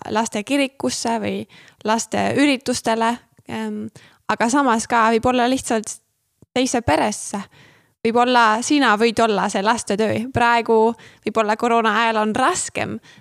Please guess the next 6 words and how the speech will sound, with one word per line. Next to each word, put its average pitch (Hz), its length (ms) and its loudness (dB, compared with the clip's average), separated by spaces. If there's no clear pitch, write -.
ähm, 202 480 -4
teha 240 300 2
nii, 226 200 2
et, 208 240 -2
et - 280 -8
viiskümmend 214 840 -2